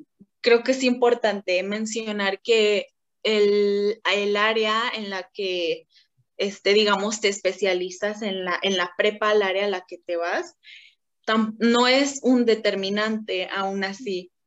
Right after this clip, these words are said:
porque, pues, yo conozco compañeros que estuvieron en, no sé, ingenierías y terminaron estudiando una carrera de ciencias sociales, o estuvieron en humanidades y se fueron a medicina.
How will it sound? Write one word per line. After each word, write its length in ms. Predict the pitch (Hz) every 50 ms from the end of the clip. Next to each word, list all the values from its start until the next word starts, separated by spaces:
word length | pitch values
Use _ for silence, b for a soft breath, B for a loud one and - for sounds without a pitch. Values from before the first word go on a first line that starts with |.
| _ _ _ 226
porque, 220 | 226 226 - 254 -
pues, 200 | - 233 226 226
yo 160 | 240 226 233
conozco 580 | 240 240 240 240 240 240 240 - - - 247 -
compañeros 720 | - 233 226 214 226 220 220 226 226 226 226 226 233 - -
que 100 | 233 220
estuvieron 760 | 220 - - 233 220 208 214 214 208 208 208 214 220 226 226
en, 640 | 226 220 214 208 202 190 190 190 190 190 190 190
no 160 | 190 190 208
sé, 260 | 208 214 214 208 - 214
ingenierías 1040 | 226 220 220 214 - 240 214 208 208 208 208 208 202 220 220 233 240 269 320 320
y 140 | - 240 -
terminaron 760 | - 208 208 208 220 226 214 208 196 202 208 220 226 233 - _ _ -
estudiando 560 | 214 208 - - 214 202 196 196 190 196 196
una 200 | 196 202 202 202
carrera 360 | - 220 190 190 185 185 190
de 140 | 196 196 202
ciencias 420 | 202 - 190 180 180 - 190 190
sociales, 680 | 190 185 202 196 214 196 185 180 175 - - - - _ B B B B B B -
o 100 | 214 214
estuvieron 520 | 214 214 - 214 202 208 208 214 226 254
en 140 | 233 220 220
humanidades 880 | 214 208 208 202 202 214 214 208 208 226 233 240 262 269 285 359 - 294
y 60 | 240
se 160 | - 190 190
fueron 380 | - 196 196 190 202 208 220 214
a 80 | 202
medicina. 840 | 202 196 190 190 190 196 196 - - 214 202 202 196 190 196 202 -